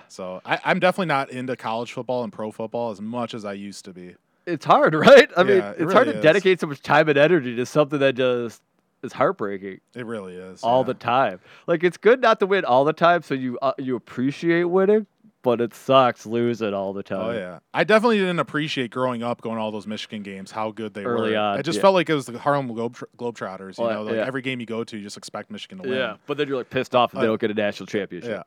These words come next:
Speaker 1: until I started going to games with you. And
Speaker 2: Yeah,
Speaker 1: then, <laughs>
Speaker 2: I know.
Speaker 1: and then,
Speaker 2: I've
Speaker 1: and then they lose, yeah.
Speaker 2: I've tried. I, I try not to care. <laughs>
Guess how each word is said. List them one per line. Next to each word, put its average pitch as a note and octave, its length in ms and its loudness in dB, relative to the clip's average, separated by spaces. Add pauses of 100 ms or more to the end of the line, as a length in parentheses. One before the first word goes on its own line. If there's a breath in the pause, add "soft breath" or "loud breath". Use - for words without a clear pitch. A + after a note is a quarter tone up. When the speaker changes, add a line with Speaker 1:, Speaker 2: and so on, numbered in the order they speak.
Speaker 1:
until D#3 180 0
I D#3 40 2
started D3+ 180 0
going C#3 140 -2
to A#2+ 40 -8
games B2 200 -8
with A2 100 -12
you. G#2+ 240 -8 (140)
And C#3+ 100 -4
Speaker 2:
Yeah, D#3+ 280 8
Speaker 1:
then, - 100 0
<laughs> - 20 4
Speaker 2:
I C#3+ 120 8
know. C#4 80 8
Speaker 1:
and G#3+ 80 8
then, G3+ 280 10
Speaker 2:
I've A2 80 -8
Speaker 1:
and D#3+ 80 -4
then D#3+ 80 2
they D#3+ 80 0
lose, D3+ 320 -2
yeah. B2+ 220 -10 (360)
Speaker 2:
I've D3 140 -4
tried. F3 460 0
I, B2 240 -4
I - 20 -2
try F3+ 220 -2
not F3+ 160 -2
to D3 40 -14
care. C#3 360 -2
<laughs> - 100 -12